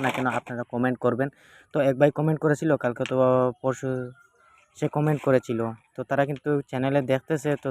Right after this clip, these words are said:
তাদের কথা অনুযায়ী কিন্তু ভিডিও তৈরি করতে হয়। তো যে ভাই কমেন্ট করেছিল যে, "ভাই,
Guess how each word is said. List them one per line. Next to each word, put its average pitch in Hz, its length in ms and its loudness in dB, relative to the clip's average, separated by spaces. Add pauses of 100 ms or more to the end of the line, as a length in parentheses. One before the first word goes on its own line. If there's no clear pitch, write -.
তাদের 127 340 0
কথা 139 200 -2
অনুযায়ী 143 400 2
কিন্তু 127 400 -8
ভিডিও 127 300 0
তৈরি 127 320 0
করতে 123 280 -4
হয়। 113 140 4 (560)
তো 147 80 4 (360)
যে 151 180 2
ভাই 180 160 8 (140)
কমেন্ট 202 220 4
করেছিল 165 400 4
যে, 147 180 4 (840)
"ভাই, 147 220 6